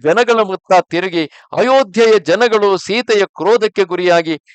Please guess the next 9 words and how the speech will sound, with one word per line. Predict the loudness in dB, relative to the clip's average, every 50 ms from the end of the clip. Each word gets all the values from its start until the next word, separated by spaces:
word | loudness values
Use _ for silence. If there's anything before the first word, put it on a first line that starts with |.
| _ _ -6
ಇಡೀ | -4 -2 -2 0 0 0 0
ಅಯೋಧ್ಯೆಯೇ | -2 -2 -4 -2 0 2 2 2 0 -2 0 0 2 2 0 0 -2 -2
ಯಾರೋ | 0 0 2 2 2 0 0 -2
ನಾಲ್ಕು | 0 0 2 2 2 2 0 -4 -6 -6 -4
ಮಂದಿ | -4 -4 -4 -4 -4 -4
ಮಾಡಿದ | -2 0 0 0 2 0 0 0
ಅಪವಾದದಿಂದಾಗಿ | 0 0 -2 -2 -2 -2 -2 0 0 0 2 0 0 -2 -2 -6 -4 -2 -2 0 0 -2 -6 -8 -10 -14 -20 -14 _ -8
ಅಯೋಧ್ಯೆಯೇ | -4 -2 0 0 0 -2 -2 -2 -2 0 0 0 0 -2 -4
ಸರ್ವನಾಶವಾಗದಂತೆ | -6 -6 -4 -2 -2 0 0 2 2 2 0 0 0 0 0 0 0 0 0 -2 -2 -4 -4 -6 -6